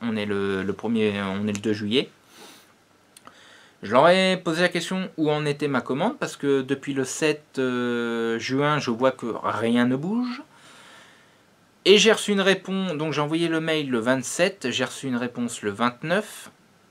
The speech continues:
me disant, euh, votre, euh,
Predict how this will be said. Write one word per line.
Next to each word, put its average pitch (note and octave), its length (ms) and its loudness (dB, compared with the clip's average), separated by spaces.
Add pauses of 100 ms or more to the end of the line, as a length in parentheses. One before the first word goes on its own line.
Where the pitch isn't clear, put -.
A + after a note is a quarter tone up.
(680)
me C#3 140 2
disant, F3 540 0 (200)
euh, C3+ 1160 0
votre, D3 380 -2
euh, D3 340 2